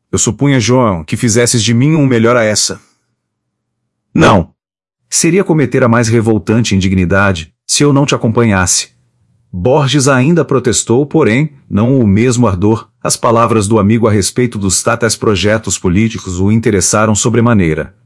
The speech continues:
O Guterres gozava de certa fama de homem fino, perspicaz e muito inteligente.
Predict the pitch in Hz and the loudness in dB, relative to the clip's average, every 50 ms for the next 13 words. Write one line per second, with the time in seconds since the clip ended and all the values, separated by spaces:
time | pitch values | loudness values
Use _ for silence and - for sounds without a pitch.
0 | _ _ _ _ _ _ _ _ _ - 139 143 143 127 - 151 147 139 147 127 | _ _ _ _ _ _ _ _ _ -6 -4 -2 -2 -2 0 0 0 2 0 0
1 | 110 131 120 98 87 113 110 104 104 107 95 98 90 - - 123 120 120 113 - | 0 0 0 0 2 0 0 0 0 -2 -2 -2 -2 -2 -2 -2 -2 -2 -4 -6
2 | 104 - 110 107 107 90 95 98 98 101 107 110 110 - - 117 123 127 120 92 | -6 -2 0 0 0 0 0 0 2 2 0 0 -2 -2 -2 -2 0 2 0 0
3 | 82 - _ _ - 160 151 - - 160 - - - 120 120 127 131 - - - | -2 -6 _ _ -4 -4 -4 -2 -4 -6 -6 -4 -2 -2 -2 -2 -4 -6 -6 -4
4 | - 131 110 92 92 110 131 147 156 - 143 123 101 110 104 107 104 92 92 95 | -2 0 0 2 2 2 2 2 0 0 -2 -2 -2 0 0 0 0 0 0 0
5 | 90 82 80 - - _ | -2 -2 -4 -6 -12 _